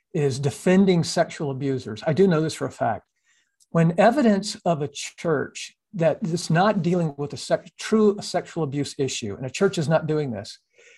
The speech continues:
there, uh, what the executive committee have done, and again, it's been, like, unanimous votes,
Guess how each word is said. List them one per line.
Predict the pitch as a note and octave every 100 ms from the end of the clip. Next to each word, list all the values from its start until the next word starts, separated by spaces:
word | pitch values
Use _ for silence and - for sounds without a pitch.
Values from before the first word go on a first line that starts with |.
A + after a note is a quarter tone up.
| _ _ _ _ F#3+
there, | A#3 B3
uh, | A3 F4 -
what | A3+ G3+ G#3+
the |
executive | F3+ D#3+ A3 B3 G3 -
committee | F#3 F3+ F3+
have | C3 C3 C3
done, | E3+ F#3 D#3+ -
and | D3+
again, | E3+
it's | G#3+
been, | - E3+
like, | -
unanimous | C3+ C3+ F3 G3 D3 -
votes, | C#3+ A#2 - -